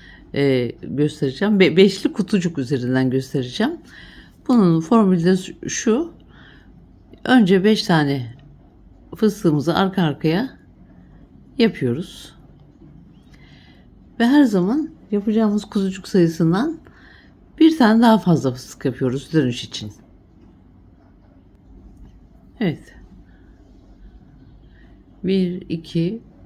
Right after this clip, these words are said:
üç, dört, beş fıstık kapalı yaptım.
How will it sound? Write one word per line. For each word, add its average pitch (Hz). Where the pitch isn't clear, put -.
üç, 175
dört, 180
beş 170
fıstık -
kapalı 143
yaptım. 180